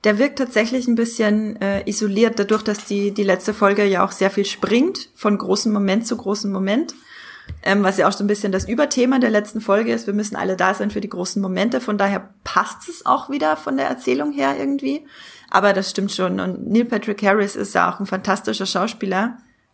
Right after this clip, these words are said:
der seine Möglichkeiten ja auch bei weitem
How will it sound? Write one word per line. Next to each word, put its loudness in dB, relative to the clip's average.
der 2
seine 0
Möglichkeiten 0
ja 4
auch -10
bei 2
weitem 2